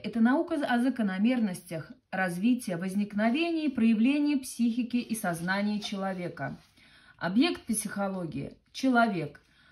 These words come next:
Предметом психологии является система понятий, объясняющих закономерности психики как формы психического отражения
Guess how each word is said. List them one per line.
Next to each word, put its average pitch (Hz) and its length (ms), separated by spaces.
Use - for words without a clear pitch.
Предметом 349 520
психологии 269 640
является 269 560
система 285 540
понятий, 202 880
объясняющих 254 1120
закономерности 233 1000
психики 226 640
как 170 300
формы 277 460
психического 247 840
отражения 208 840